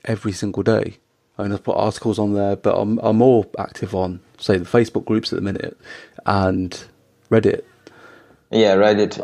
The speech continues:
Speaker 2: yeah.
Speaker 1: I'd, I'd say they're the most, the, the two, but actually speaking to other people, I think people that are listening to the podcast will be through, through Reddit and Facebook communities.
Speaker 2: Yeah,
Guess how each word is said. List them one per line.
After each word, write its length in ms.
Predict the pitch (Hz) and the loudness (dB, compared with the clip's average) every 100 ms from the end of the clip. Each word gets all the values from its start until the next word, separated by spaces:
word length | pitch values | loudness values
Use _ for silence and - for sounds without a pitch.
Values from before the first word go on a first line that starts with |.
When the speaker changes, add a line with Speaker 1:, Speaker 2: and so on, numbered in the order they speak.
| 104 | 2
Speaker 2:
yeah. 160 | 101 | 2
Speaker 1:
I'd, 100 | 87 | 2
I'd 80 | 117 | 2
say 180 | - 120 | 2 4
they're 120 | 117 | 4
the 80 | 113 | 6
most, 340 | 117 110 - _ _ _ - | 4 2 -4 _ _ _ -20
the, 180 | 113 113 | -8 -8
the 180 | 131 110 | -4 -6
two, 240 | - 107 | 0 0
but 180 | - 98 | 2 -2
actually 200 | 107 110 | 0 -4
speaking 340 | - 127 120 | 0 2 2
to 80 | 113 | 2
other 100 | 113 | 2
people, 320 | 110 113 - | 4 2 2
I 40 | 92 | -4
think 240 | 104 - | -4 -2
people 200 | 110 107 | -2 0
that 120 | - | 2
are 40 | 101 | 2
listening 240 | 101 107 | 2 0
to 80 | 110 | 0
the 60 | 104 | -2
podcast 420 | 101 - - - | -2 -4 -10 -10
will 80 | 104 | -8
be 100 | 95 | -6
through, 420 | - 139 117 143 _ | -6 -8 -8 -12 _
through 300 | - - 107 | -6 2 2
Reddit 420 | 98 104 98 - 101 | 4 2 0 -2 -4
and 260 | 90 90 - - - - | -4 -6 -12 -20 -16 0
Facebook 300 | 107 - - | 0 0 -4
communities. 580 | 95 92 - - - - - _ _ _ _ _ - | -6 -6 -10 -12 -14 -20 -20 _ _ _ _ _ 0
Speaker 2:
Yeah, 260 | 190 - | 2 -2